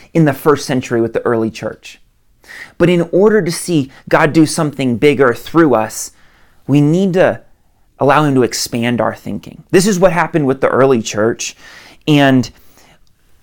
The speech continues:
as the early church was forming and taking shape,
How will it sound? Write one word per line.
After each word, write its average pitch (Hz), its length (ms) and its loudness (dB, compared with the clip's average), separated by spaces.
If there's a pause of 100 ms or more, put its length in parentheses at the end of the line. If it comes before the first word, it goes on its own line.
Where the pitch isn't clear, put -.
(100)
as 151 340 2 (180)
the 147 240 2
early 185 220 4
church 175 280 -2
was 135 140 -2
forming 180 540 0
and 131 100 -2
taking 143 340 -8
shape, 175 460 0